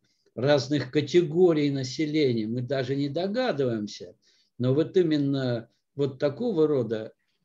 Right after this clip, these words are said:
как бы, анализ сделать, исследование по поводу, э,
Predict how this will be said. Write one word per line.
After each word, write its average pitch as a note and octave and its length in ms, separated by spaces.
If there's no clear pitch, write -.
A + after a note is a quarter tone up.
как A#2 260
бы, A#2 320
анализ C3 600
сделать, G#2 600
исследование G#2+ 1040
по B2 140
поводу, A2 760
э, G2 360